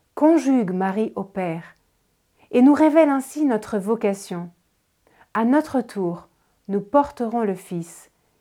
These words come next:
et nous pourrons le donner au monde. Alors oui, Seigneur, je veux prendre ton joug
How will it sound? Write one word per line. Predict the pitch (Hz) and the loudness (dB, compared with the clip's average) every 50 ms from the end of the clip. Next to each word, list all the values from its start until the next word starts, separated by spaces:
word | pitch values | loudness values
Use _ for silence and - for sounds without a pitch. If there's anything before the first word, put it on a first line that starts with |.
| _ _ _ _ - | _ _ _ _ -2
et | 220 | 0
nous | 220 233 220 | 0 0 0
pourrons | 226 - 247 240 247 262 | -2 -4 -4 -2 -2 0
le | 262 214 202 185 | 0 0 0 0
donner | 160 165 220 226 214 208 202 196 | 0 0 0 0 2 2 0 0
au | 180 175 | 0 -2
monde. | 170 160 156 156 156 151 175 170 - _ _ _ _ _ _ _ _ - - - | -4 -6 -6 -8 -10 -12 -14 -18 -20 _ _ _ _ _ _ _ _ -20 -10 -2
Alors | - 226 240 240 233 | 0 2 2 4 4
oui, | 240 254 294 302 285 | 4 6 8 6 6
Seigneur, | - - 233 202 202 196 196 190 185 175 - - _ _ _ _ _ _ _ - | 6 2 2 2 2 2 0 0 -2 -4 -10 -16 _ _ _ _ _ _ _ -10
je | 202 185 254 | -4 -2 0
veux | 254 254 254 | 0 0 -2
prendre | 262 - - - 302 320 302 262 214 214 | -6 -4 0 2 2 2 2 2 0 -2
ton | 202 202 202 190 | -2 -2 -4 -4
joug | 180 170 175 170 170 | -4 -4 -6 -8 -8